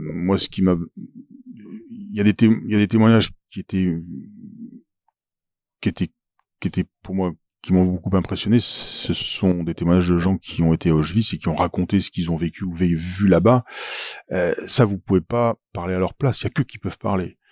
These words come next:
Et donc, quand vous les écoutez, euh, c-, je vais pas dire que c'était une chance, mais c'était extraordinaire d'avoir ces témoins-là à quelques mètres de vous qui, qui, c'est, en fait, on s'ap-, on s'apercevait qu'entre l'événement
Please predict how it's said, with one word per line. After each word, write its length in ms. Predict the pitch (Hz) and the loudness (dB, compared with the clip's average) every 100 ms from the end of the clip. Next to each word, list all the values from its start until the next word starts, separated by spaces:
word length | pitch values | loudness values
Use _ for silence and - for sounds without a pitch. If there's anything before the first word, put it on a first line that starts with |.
| _ _ _ _ - | _ _ _ _ -6
Et 120 | 92 | 2
donc, 200 | 101 98 | 2 2
quand 140 | - | 0
vous 120 | 92 98 | 0 0
les 120 | 92 | 0
écoutez, 560 | 90 - - 127 131 | -4 -8 2 4 6
euh, 380 | 113 92 87 82 | 4 2 -2 -6
c-, 240 | 85 - - | -8 -10 -8
je 80 | 104 | -6
vais 40 | |
pas 80 | 95 | -2
dire 120 | 98 | -2
que 60 | - | -4
c'était 220 | - 90 | -6 -2
une 100 | 85 | -2
chance, 420 | - 139 139 - | 0 0 0 0
mais 80 | 92 | -4
c'était 540 | - 90 95 85 82 98 | -4 -2 0 0 0 -4
extraordinaire 600 | - - 95 87 107 123 | -8 -6 -2 2 4 4
d'avoir 240 | 92 87 | 4 0
ces 240 | - - 92 | -4 -4 -2
témoins-là 440 | 90 87 92 113 | 0 2 4 4
à 40 | 113 | 2
quelques 280 | 98 - | 0 0
mètres 180 | 92 82 | 0 0
de 260 | 82 82 87 | -2 -4 -2
vous 220 | 85 117 - | -2 -4 -6
qui, 340 | - 85 82 - | -10 -8 -8 -12
qui, 180 | - - - - - - | -20 -20 -20 -20 -20 -20
c'est, 300 | - - - - | -20 -16 -12 -4
en 80 | |
fait, 140 | 107 123 | 0 2
on 60 | |
s'ap-, 180 | 113 104 - _ _ _ _ _ _ | 2 -2 -4 _ _ _ _ _ _
on 60 | - | -4
s'apercevait 680 | 120 - - 117 117 135 147 _ _ _ _ _ _ _ _ | -2 0 0 4 6 4 0 _ _ _ _ _ _ _ _
qu'entre 600 | - 101 - 110 110 104 95 | -2 -2 0 2 2 2 2
l'événement 580 | 101 104 104 107 95 | 2 6 6 6 2